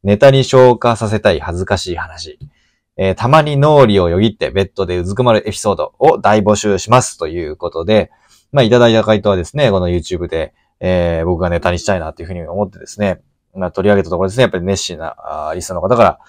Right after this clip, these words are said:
えー、早速、う、投稿がありましたので、読みげ-、読み上げて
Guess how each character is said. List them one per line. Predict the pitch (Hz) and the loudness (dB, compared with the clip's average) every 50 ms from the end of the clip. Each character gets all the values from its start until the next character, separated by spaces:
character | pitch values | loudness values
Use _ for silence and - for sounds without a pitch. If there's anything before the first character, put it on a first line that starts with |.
| _ _ _ _ _ _ - | _ _ _ _ _ _ -2
え | 95 95 90 | -2 0 0
ー、 | |
早 | - 98 87 | -2 -2 -2
速、 | 92 104 85 87 92 82 - _ _ _ _ _ - | -2 0 0 0 -2 -2 -4 _ _ _ _ _ -4
う、 | 95 95 90 | -4 -2 0
投 | - 92 | 2 0
稿 | 85 90 80 | 2 0 -2
が | 78 | -2
あ | 78 | -2
り | 90 | -2
ま | 92 90 | -4 -4
し | - | -4
た | 90 | -6
の | 80 82 | -6 -6
で、 | 82 | -6
読 | 80 82 | -6 -6
み | 87 87 85 | -6 -6 -6
げ-、 | - - | -6 -8
読 | _ _ 101 98 | _ _ -6 -2
み | 95 98 | 0 2
上 | 95 98 | 2 2
げ | 92 87 | 0 -2
て | - - - | -4 -10 -14